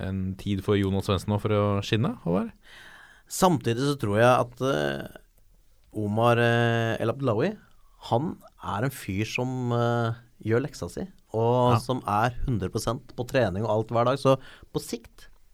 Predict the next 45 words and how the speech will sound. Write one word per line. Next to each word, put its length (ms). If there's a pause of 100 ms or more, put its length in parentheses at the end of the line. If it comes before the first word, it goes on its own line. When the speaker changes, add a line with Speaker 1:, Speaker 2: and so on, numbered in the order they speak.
(520)
Speaker 2:
kan 140
ikke 80
se 300
for 160
meg 120
at 100
han 120
ikke 180
kommer 160
til 80
å 80
spille 160
i 40
høll. 140
Jeg 180
er 40
Speaker 1:
Nei. 260
Speaker 2:
ganske 260
sikker 380
på 160
at 220
han, 380 (560)
det 160
er, 20
må 180
huske, 320
det 60
er 140 (140)
kort 420
tid 340 (1040)
siden 240
han 100
kom. 240 (360)
Jeg, 160
jeg 180 (920)
så 320
det 140
som 100
jeg 100
kanskje 300
tror 640
var 160
første 340
kampen 220
når 80